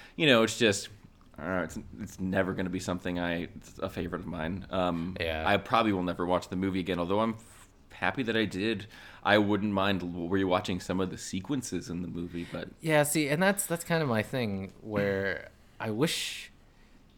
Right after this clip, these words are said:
Speaker 2: it wouldn't be, because, like, with John Wick, yeah, those are the, some great sequences.
Speaker 1: But you can watch
Speaker 2: But
Speaker 1: the whole movie. You won't
Speaker 2: I'm
Speaker 1: watch the movie.
Speaker 2: going to guarantee is, like, you watch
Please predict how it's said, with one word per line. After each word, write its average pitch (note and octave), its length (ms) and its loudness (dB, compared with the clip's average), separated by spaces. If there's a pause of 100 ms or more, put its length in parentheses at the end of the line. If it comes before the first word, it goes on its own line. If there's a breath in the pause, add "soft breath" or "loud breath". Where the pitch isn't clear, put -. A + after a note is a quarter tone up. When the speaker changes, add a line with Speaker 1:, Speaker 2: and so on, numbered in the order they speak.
(160)
Speaker 2:
it B2 160 -2
wouldn't B2+ 320 0
be, F#2+ 180 -2
because, C3 240 4
like, C3+ 140 4
with B2 160 4
John C#3 260 4
Wick, C3+ 340 -2
yeah, C3+ 200 6
those C3+ 180 6
are A#2 60 4
the, A2 240 2
some A2 220 -4
great A2+ 220 -2
sequences. D3+ 540 -4 (600 soft breath)
Speaker 1:
But D3 120 6
you B2 60 2
can A#2 100 4
watch C#3+ 120 12
Speaker 2:
But - 20 12
Speaker 1:
the C3+ 80 10
whole G2 100 6
movie. F2+ 280 -2
You F#2 100 -4
won't B2+ 140 10
Speaker 2:
I'm C3 80 10
Speaker 1:
watch A#2+ 100 -6
the - 80 -12
movie. - 140 -6
Speaker 2:
going C#3+ 220 4
to C#3+ 80 -2
guarantee A#2+ 420 0
is, F#2 80 0
like, F#2+ 140 0
you G#2+ 120 0
watch A#2 320 0